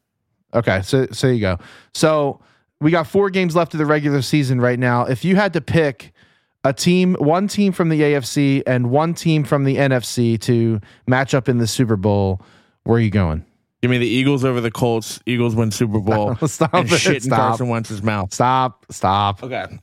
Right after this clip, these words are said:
Speaker 2: The real answer is Tampa Bay versus Kansas City. Tampa Bay wins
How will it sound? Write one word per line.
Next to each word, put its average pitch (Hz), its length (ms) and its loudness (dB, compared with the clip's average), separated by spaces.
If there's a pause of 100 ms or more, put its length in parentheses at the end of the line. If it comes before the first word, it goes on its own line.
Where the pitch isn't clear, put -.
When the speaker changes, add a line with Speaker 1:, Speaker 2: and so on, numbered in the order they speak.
(260)
Speaker 2:
The 131 140 2
real 156 200 0
answer 123 380 -2
is 113 220 -2
Tampa 123 300 0
Bay 113 180 0
versus 107 240 -4
Kansas 101 340 -4
City. 101 240 -2
Tampa 101 300 -2
Bay 101 120 -2
wins 95 520 -2